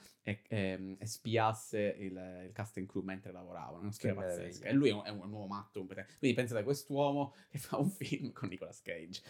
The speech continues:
Speaker 1: Il film non è sto granché, però Nicolas Cage fa una performance completamente over the top.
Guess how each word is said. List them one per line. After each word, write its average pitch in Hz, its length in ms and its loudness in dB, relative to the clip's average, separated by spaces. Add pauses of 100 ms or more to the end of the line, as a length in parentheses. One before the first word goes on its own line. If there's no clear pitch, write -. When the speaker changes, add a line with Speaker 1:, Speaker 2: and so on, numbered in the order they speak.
(280)
Speaker 1:
Il 120 120 -2
film 160 220 12
non 139 200 8
è 139 100 8
sto - 160 4
granché, 113 260 2
però 120 160 -6
Nicolas 107 340 -8
Cage 131 280 0
fa 101 100 -8
una 101 140 -6
performance 107 760 -2 (240)
completamente 110 720 2
over 117 320 2
the 107 140 -2
top. 113 480 -2